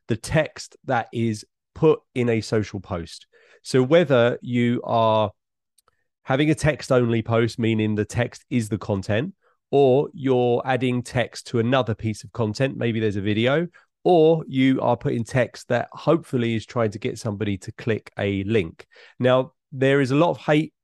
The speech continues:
on external links on LinkedIn, and a lot of it is B S to an extent.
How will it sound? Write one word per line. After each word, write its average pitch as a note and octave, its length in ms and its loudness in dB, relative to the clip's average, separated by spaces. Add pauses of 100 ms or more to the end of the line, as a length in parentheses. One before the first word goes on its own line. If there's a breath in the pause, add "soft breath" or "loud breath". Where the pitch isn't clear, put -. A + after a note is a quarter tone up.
(220)
on A#2+ 500 2 (200 soft breath)
external C3 480 2
links A#2+ 360 -2
on A#2 100 -6
LinkedIn, C3 540 -2 (400 soft breath)
and A#2+ 440 0 (100)
a B2 60 0
lot C#3 200 2
of B2+ 80 -4
it C3+ 180 -2
is B2 260 -2 (640)
B C3+ 160 6
S D#3 240 2
to D#3+ 160 -2
an D3+ 100 2
extent. E3 560 0